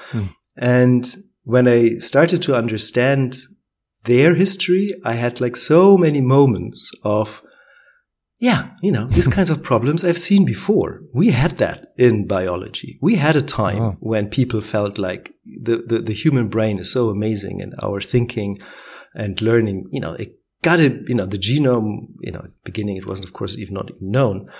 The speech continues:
Speaker 2: what the genome looks like. Um, it had to be learned, right?" And so this debate on, on learning, on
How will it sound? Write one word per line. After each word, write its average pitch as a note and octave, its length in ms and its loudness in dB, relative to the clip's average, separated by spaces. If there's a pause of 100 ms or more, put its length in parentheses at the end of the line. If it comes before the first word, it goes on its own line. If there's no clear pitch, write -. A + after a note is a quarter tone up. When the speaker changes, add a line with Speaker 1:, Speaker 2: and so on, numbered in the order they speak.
(440)
Speaker 2:
what G#2+ 160 -10
the G#2+ 60 -6
genome F#2+ 340 -8
looks F2+ 260 -8
like. F3 200 -6 (640)
Um, A2+ 520 -4 (640)
it - 80 -6
had F3+ 180 0
to C#3+ 80 2
be C#3 100 2
learned, A2+ 360 -4 (280)
right?" - 200 -10 (120)
And A#2 140 -4
so C#3+ 120 2
this G3 200 4
debate C3+ 640 2 (320)
on, G2+ 480 -4
on G2 280 -6
learning, A2+ 600 -2
on - 80 -20